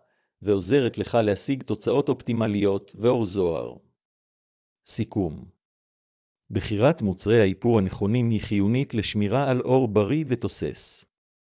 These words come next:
עם המחויבות של המותג בוניק לאיכות והתאמה לסוגי עור וגילאים שונים,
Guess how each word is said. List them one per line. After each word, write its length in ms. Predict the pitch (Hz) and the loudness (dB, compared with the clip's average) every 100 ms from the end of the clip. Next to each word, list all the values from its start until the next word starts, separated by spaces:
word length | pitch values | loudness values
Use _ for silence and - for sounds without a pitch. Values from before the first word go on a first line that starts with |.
| _ _ _ _ - | _ _ _ _ -2
עם 160 | 131 | 0
המחויבות 640 | 127 98 - 98 90 117 - | 2 0 -2 -2 0 -2 0
של 160 | 101 | 0
המותג 400 | 95 92 - 131 117 | 0 -2 2 2 2
בוניק 480 | 98 110 120 117 | 0 0 0 0
לאיכות 460 | 104 101 95 143 139 | 2 2 2 -4 0
והתאמה 400 | 104 98 107 131 | 0 2 0 2
לסוגי 460 | 117 - 95 98 107 | 0 -2 -2 0 2
עור 260 | 127 143 | 2 2
וגילאים 500 | 107 92 101 113 127 | 0 -2 2 2 2
שונים, 540 | 127 101 90 90 78 | -2 -4 -4 -6 -10